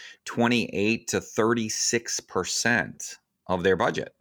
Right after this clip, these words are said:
So right there alone, you're talking about knocking out thirty percent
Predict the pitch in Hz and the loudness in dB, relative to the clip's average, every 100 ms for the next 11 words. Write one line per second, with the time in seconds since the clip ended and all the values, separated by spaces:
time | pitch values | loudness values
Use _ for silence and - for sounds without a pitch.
0 | _ - 101 92 87 85 82 98 113 110 | _ -2 2 4 4 2 2 4 4 4
1 | 123 98 87 147 107 82 85 - 92 90 | 4 4 2 2 2 0 0 2 0 0
2 | 82 80 90 92 90 85 78 - 98 73 | 0 0 2 0 0 -2 -2 0 0 0
3 | 85 - 110 107 78 | -6 -2 0 0 -2